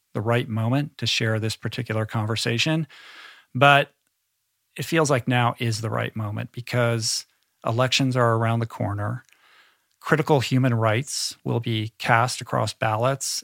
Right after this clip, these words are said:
And so I felt compelled to momentarily interrupt this twenty-four seven pandemic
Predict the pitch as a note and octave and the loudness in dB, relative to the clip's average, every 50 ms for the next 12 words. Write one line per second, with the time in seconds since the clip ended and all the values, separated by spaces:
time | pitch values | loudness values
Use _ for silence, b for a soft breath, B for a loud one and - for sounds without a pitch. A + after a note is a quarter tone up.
0 | - - - - C3 - - F3 E3+ E3 E3 D#3+ - C#3+ - G3 F3+ D#3+ - - | -12 -10 -4 -2 0 4 6 6 6 6 6 4 0 0 4 4 4 4 4 0
1 | C#3 - G3+ G#3+ G#3+ D3+ A#2+ A2+ - - C#3+ C3+ C3 B2+ B2 B2 - - A#2+ C3 | 0 4 6 8 8 8 6 4 0 0 0 2 2 2 0 0 -2 -2 0 2
2 | C#3+ D3+ D#3 D3 - D#3 C#3+ C#3 C#3 C#3 C#3+ - B2+ C3 C3+ B2 A#2+ A#2 A2+ A2+ | 4 4 4 4 4 4 4 4 4 2 2 0 0 0 2 2 4 4 2 2
3 | - - - - - _ _ _ - A2+ A2 G#2+ - - - - - - - A2+ | 0 -4 -12 -14 -14 _ _ _ -4 -4 -2 -2 -4 -6 -8 -10 -8 -4 -2 0
4 | A2+ A#2 A2+ - B2 A#2 A#2 - - - A#2+ G#2+ G#2 A2 G#2+ G#2+ A2 A2+ A2 - | 0 0 -2 -4 -4 -4 -2 -2 -2 -2 -2 -2 -2 -2 -4 -4 -4 -6 -8 -10
5 | _ _ _ - - F#2+ G2+ G#2 - A2+ G#2+ A2 A2 G2+ - - - | _ _ _ -8 -6 -4 -4 -2 -2 0 0 0 -2 -4 -6 -10 -20